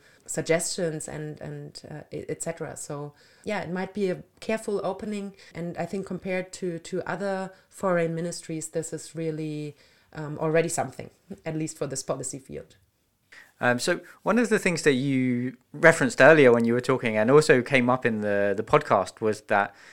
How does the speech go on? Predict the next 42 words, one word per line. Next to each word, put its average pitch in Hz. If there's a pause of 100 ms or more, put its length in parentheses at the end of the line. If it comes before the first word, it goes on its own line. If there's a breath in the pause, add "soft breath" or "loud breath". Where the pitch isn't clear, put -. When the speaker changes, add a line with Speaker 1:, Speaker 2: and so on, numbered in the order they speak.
(160 loud breath)
Speaker 2:
when 139
citizens 151
are 120
asked 120
to 120
talk 123
about 110
foreign 123
policy, 101
they 110
often 117
want 110
to -
talk -
about, 95 (300 loud breath)
uh, 104
things 156
that 131
connect 117
with 101
their 104
Speaker 1:
Mm. 107
Speaker 2:
everyday 101
lives. 95 (320 loud breath)
And 117
this 208
was -
framed 156
as 127
if 131
it 127
was 120
in 123
some 127
way 113
problematic, 110
or 110
it 110
was 123
not 139
what 117
the 104